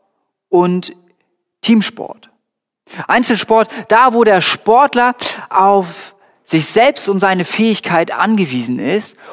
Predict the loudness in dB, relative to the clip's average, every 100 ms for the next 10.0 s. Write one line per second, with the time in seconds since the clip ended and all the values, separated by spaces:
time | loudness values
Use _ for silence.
0 | -8 -6 0 2 2 0 2 2 2 -2
1 | -14 -12 -14 -2 2 2 0 -6 -20 -6
2 | 0 2 2 -2 0 2 2 2 0 0
3 | -2 -2 0 0 0 0 2 2 2 0
4 | 0 -2 -2 0 2 2 2 0 2 2
5 | 2 0 -6 _ _ _ _ -8 -2 0
6 | 0 -2 0 0 2 0 0 0 -2 -2
7 | 0 2 0 0 0 2 0 0 -4 -6
8 | -8 -4 -2 -2 -2 -2 -2 -4 -8 -20
9 | _ -6 -2 0 -2 -4 -2 -2 -2 -8